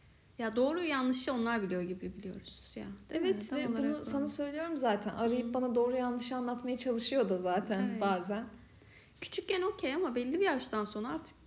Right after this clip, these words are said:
Speaker 1: kendimiz
Speaker 2: Evet.
Speaker 1: bulabiliyoruz ve bunu anlamıyorlar.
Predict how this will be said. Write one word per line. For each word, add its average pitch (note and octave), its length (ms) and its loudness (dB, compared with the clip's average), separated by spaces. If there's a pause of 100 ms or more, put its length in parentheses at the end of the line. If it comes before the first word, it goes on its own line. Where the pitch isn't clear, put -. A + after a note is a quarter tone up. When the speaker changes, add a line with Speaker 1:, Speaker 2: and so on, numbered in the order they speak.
(120)
Speaker 1:
kendimiz A#3 440 -2
Speaker 2:
Evet. A3 220 6
Speaker 1:
bulabiliyoruz A#3 560 0
ve G#3 160 -4
bunu G#3+ 140 -4
anlamıyorlar. G#3+ 760 -4